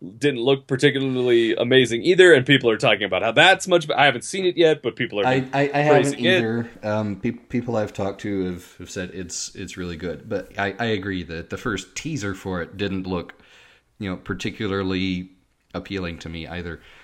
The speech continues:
Speaker 2: Um, but once, once we got an actual full trailer that, you know, actually, I think they just used, like, the, the whole, whole scene. They just straight lifted it from the movie, and
Speaker 1: Mm-hmm.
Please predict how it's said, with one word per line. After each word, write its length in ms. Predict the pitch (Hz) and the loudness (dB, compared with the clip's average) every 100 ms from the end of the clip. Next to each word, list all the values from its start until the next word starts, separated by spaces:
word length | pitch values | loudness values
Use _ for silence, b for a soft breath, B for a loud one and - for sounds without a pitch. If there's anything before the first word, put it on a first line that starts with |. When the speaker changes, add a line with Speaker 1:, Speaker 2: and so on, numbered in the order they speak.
| b b - | b b -10
Speaker 2:
Um, 420 | 92 85 87 78 - _ _ _ _ - _ _ _ - | -6 -6 -6 -10 -16 _ _ _ _ -20 _ _ _ -14
but 320 | 113 104 92 | -4 -4 -4
once, 260 | 110 110 - | -6 -6 -6
once 220 | 120 113 | -10 -8
we 60 | 107 | -6
got 160 | 104 | -6
an 100 | 92 | -6
actual 340 | 90 101 - 85 | -6 -8 -8 -10
full 280 | - 107 82 | -6 -6 -6
trailer 580 | - 147 135 87 87 85 - | -6 -4 -2 -2 -4 -8 -12
that, 240 | 69 - _ _ - | -14 -14 _ _ -16
you 160 | 104 | -12
know, 140 | 85 80 _ 92 | -12 -12 _ -4
actually, 460 | 95 - 87 76 - | -4 -6 -12 -12 -12
I 80 | 87 | -10
think 220 | 80 87 - | -8 -10 -8
they 100 | 82 | -10
just 200 | 80 - | -10 -8
used, 280 | 87 82 82 | -8 -8 -10
like, 200 | 78 - | -10 -10
the, 180 | 76 - | -12 -10
the 60 | - | -12
whole, 340 | 92 80 73 _ _ - | -10 -10 -12 _ _ -12
whole 180 | 98 | -10
scene. 340 | 80 - 92 76 | -8 -8 -8 -10
They 100 | 78 | -12
just 200 | 80 - | -10 -8
straight 260 | - 82 | -6 -8
lifted 360 | 87 82 - 71 | -8 -12 -12 -14
it 120 | - | -14
from 220 | - 80 | -12 -10
the 60 | 73 | -10
movie, 360 | 73 76 71 67 | -12 -12 -14 -16
and 140 | 67 | -20
Speaker 1:
Mm-hmm. 540 | - - - 101 104 | -20 -20 -14 -12 -10